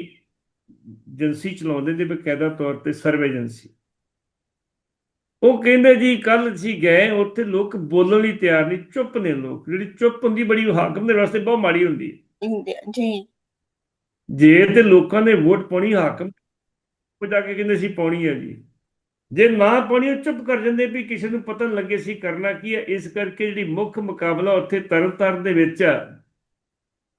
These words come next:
Speaker 1: ਇੱਕਾ ਦੁੱਕਾ ਮਾੜੀ ਮੋਟੀ ਕੋਈ ਬਹਿਸ ਬਸਈਏ ਨੂੰ ਛੱਡ ਕੇ ਬਾਕੀ ਜਿਹੜੀ ਆ, ਆਮ ਤੌਰ ਤੇ ਚੋਣਾਂ ਬਿਲਕੁਲ ਸ਼ਾਂਤਮਈ ਤਰੀਕੇ ਨਾਲ ਹੋਈਆਂ ਨੇ।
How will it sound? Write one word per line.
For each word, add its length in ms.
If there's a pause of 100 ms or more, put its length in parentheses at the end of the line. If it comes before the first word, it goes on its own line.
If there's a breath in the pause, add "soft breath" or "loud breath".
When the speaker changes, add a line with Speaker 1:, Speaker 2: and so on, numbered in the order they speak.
(440)
Speaker 1:
ਇੱਕਾ 340
ਦੁੱਕਾ 400
ਮਾੜੀ 200
ਮੋਟੀ 380
ਕੋਈ 160
ਬਹਿਸ 380
ਬਸਈਏ 320
ਨੂੰ 140
ਛੱਡ 260
ਕੇ 220
ਬਾਕੀ 460
ਜਿਹੜੀ 220
ਆ, 80
ਆਮ 280
ਤੌਰ 160
ਤੇ 160
ਚੋਣਾਂ 340
ਬਿਲਕੁਲ 480
ਸ਼ਾਂਤਮਈ 400
ਤਰੀਕੇ 420
ਨਾਲ 100
ਹੋਈਆਂ 280
ਨੇ। 200